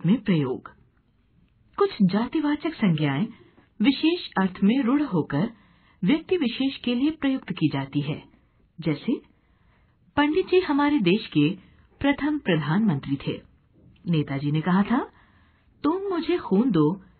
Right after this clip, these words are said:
मैं तुम्हें आजादी दूंगा।" जातिवाचक संज्ञा शब्द पंडित जी तथा नेताजी क्रमशः व्यक्तिवाचक संज्ञा जवाहरलाल नेहरू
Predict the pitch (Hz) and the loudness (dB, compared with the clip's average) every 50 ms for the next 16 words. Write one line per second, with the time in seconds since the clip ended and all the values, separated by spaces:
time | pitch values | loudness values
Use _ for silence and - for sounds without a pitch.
0 | _ _ _ - 160 160 160 185 233 233 214 160 156 151 202 240 - - 143 143 | _ _ _ 0 0 2 2 2 0 0 0 0 2 2 2 0 -2 -2 -4 -4
1 | 139 139 147 151 202 240 277 277 185 160 147 143 127 127 - - - _ _ _ | -4 -2 -2 -2 0 2 4 4 4 2 0 -2 -2 -4 -6 -8 -10 _ _ _
2 | _ _ _ _ _ _ _ _ _ _ _ _ - 175 165 226 277 330 320 359 | _ _ _ _ _ _ _ _ _ _ _ _ -4 -2 0 0 0 0 -2 -2
3 | 349 311 285 285 - - 302 - - 226 196 165 151 170 214 - - - 151 139 | 0 0 0 0 -2 -4 -6 -4 -2 -2 -2 0 0 0 0 0 0 -2 -2 -2
4 | 143 143 208 226 - - _ _ _ _ _ _ _ _ _ _ - 165 151 143 | 0 0 -2 -2 -4 -10 _ _ _ _ _ _ _ _ _ _ -2 -2 0 0
5 | 135 147 143 - - 185 233 - - _ _ _ _ _ _ _ _ - 277 269 | 0 -2 -2 0 0 -2 -2 -2 -6 _ _ _ _ _ _ _ _ -6 -6 -4
6 | 277 277 302 311 262 196 165 160 165 165 220 226 185 143 143 120 - - _ _ | -2 -2 0 2 2 2 4 2 2 2 2 2 2 2 0 -2 -4 -6 _ _
7 | _ _ _ _ _ _ _ - 190 175 151 143 143 - - 175 240 349 - - | _ _ _ _ _ _ _ -4 -2 0 0 0 -2 -2 -2 -2 -2 -2 -4 -10
8 | _ _ _ _ _ _ _ - - 180 214 302 320 - - 381 370 359 359 - | _ _ _ _ _ _ _ -4 0 2 2 2 0 0 -2 -2 0 -2 -2 -4
9 | 370 - - - 196 147 143 143 143 180 269 339 - _ _ _ _ _ _ _ | -6 -6 -2 0 0 2 2 2 0 0 -2 -4 -6 _ _ _ _ _ _ _
10 | _ _ 165 147 165 147 131 135 135 139 139 135 139 139 131 127 143 139 151 151 | _ _ -4 -2 0 0 0 0 -2 -2 -2 -2 -2 -4 -4 -4 -4 -2 0 2
11 | 170 233 381 - | 2 0 0 -4